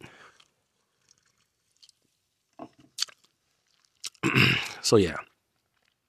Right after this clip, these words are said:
So, um, I'm, now I'm wanting to, I want my wife to build with me, you know? I want her to build with me, right? Um,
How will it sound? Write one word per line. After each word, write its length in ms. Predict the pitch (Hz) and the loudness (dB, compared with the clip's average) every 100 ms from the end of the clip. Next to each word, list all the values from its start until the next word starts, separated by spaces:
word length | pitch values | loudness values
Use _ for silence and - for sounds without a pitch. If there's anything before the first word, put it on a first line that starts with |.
| _ _ - - - - - - | _ _ -10 -8 -12 -14 -14 4
So, 320 | 131 117 104 - - | 8 8 6 -4 -4
um, 280 | 107 101 - _ _ | -2 -2 -4 _ _
I'm, 460 | 107 104 104 95 87 - _ _ _ _ _ _ - | 0 2 2 -2 -8 -20 _ _ _ _ _ _ -6
now 340 | 110 143 127 | -4 0 2
I'm 340 | 110 107 98 | 2 0 0
wanting 340 | 107 123 120 110 | -2 0 2 2
to, 360 | - 98 92 85 _ _ _ _ _ _ _ _ - - _ _ - - - - | 4 2 2 -6 _ _ _ _ _ _ _ _ -20 -20 _ _ -6 -6 -8 -8
I 80 | - | -2
want 200 | 104 104 | 2 2
my 80 | 95 | 0
wife 580 | 82 87 90 87 - - - _ | -2 -2 -4 -4 -8 -10 -16 _
to 320 | - 87 85 80 | -4 -2 -4 -2
build 460 | - 104 95 82 - - - | 0 2 0 -4 -8 -10 -8
with 180 | 87 - | -8 -6
me, 140 | 76 - - _ _ _ - | -8 -8 -20 _ _ _ -14
you 100 | 78 | -12
know? 200 | 78 85 | -10 -8
I 80 | - | -4
want 180 | 95 92 | -2 -2
her 60 | |
to 60 | 78 | -4
build 200 | 82 82 | -6 -8
with 160 | - - | -8 -12
me, 120 | - - _ _ - | -16 -20 _ _ -12
right? 220 | - - _ _ _ _ - - - - _ _ _ _ _ | -10 -10 _ _ _ _ -16 -16 -20 -20 _ _ _ _ _
Um, 500 | 117 120 113 101 92 | -4 -2 0 0 -2